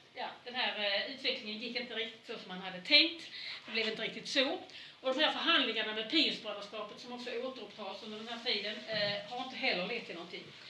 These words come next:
Den nuvarande påven har fortsatt de förhandlingarna,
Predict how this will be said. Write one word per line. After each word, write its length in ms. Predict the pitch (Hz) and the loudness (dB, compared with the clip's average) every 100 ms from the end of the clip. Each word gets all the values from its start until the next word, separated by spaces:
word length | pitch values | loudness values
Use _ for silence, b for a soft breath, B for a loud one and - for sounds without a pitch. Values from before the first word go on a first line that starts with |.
| B B B | B B B
Den 100 | 226 | 2
nuvarande 400 | 285 320 269 233 | 6 8 8 6
påven 420 | 226 269 320 262 240 | 6 8 8 6 4
har 80 | 254 | -4
fortsatt 580 | - 320 330 - 226 320 | 0 0 0 -4 -4 0
de 140 | 277 | 0
förhandlingarna, 640 | 269 285 262 226 214 269 | 0 0 0 0 -2 -2